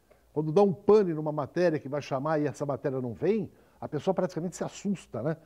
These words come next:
Fica ali praticamente com um, um congelador parado, estático. E o rádio já não.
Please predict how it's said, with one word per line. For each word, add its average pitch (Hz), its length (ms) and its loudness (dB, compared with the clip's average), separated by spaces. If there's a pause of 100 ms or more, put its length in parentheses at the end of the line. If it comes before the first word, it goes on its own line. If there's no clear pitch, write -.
(280)
Fica 165 260 -2
ali 170 160 2
praticamente 165 600 -4 (160)
com 170 120 -2
um, 156 580 -2 (260)
um 151 200 -6
congelador 160 880 6
parado, 147 540 2
estático. - 760 -4 (400)
E 190 80 -2
o 196 40 2
rádio 165 280 4
já 202 100 4
não. 143 240 -2